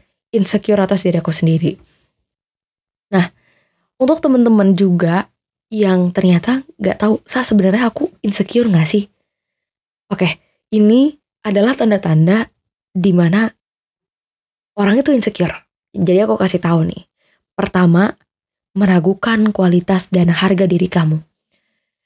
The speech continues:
Itu sangat, apa ya, kalau orang insecure, dia nggak pede sama diri dia, dia akan cenderung meragukan diri dia. Dalam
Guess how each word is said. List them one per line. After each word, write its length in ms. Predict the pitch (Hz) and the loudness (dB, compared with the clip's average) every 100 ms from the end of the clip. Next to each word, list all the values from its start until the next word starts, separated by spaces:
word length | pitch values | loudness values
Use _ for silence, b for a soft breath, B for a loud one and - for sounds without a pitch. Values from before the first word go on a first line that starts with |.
| _ | _
Itu 480 | 240 233 - 370 440 - _ - | -6 -6 0 0 0 -6 _ -10
sangat, 640 | - 277 262 254 254 247 _ _ _ _ _ - | -4 0 2 2 0 -4 _ _ _ _ _ -14
apa 160 | - | -6
ya, 180 | 175 165 - _ _ _ _ | -4 -4 -8 _ _ _ _
kalau 240 | - 311 381 277 | -4 0 0 0
orang 240 | 233 220 - | 0 -2 -2
insecure, 560 | 208 269 269 185 165 - _ _ _ _ _ - | -2 -2 -2 -2 -2 -6 _ _ _ _ _ -2
dia 280 | 220 240 247 | 0 2 2
nggak 320 | 208 - _ | 0 -2 _
pede 240 | 254 226 214 | -2 0 0
sama 240 | 190 185 | 2 2
diri 240 | 175 175 | 2 2
dia, 200 | 185 170 156 b b | 2 0 -2 b b
dia 240 | 196 285 339 | -4 -2 0
akan 160 | 330 320 _ - | -4 -4 _ -2
cenderung 560 | 247 240 240 240 247 | 2 2 2 2 0
meragukan 480 | 220 190 180 185 196 | 2 2 0 0 0
diri 160 | 180 185 | 2 0
dia. 320 | 165 175 - _ _ _ _ _ _ _ _ | 0 -4 -8 _ _ _ _ _ _ _ _
Dalam 720 | 214 220 226 240 240 254 254 | -2 0 2 2 4 2 0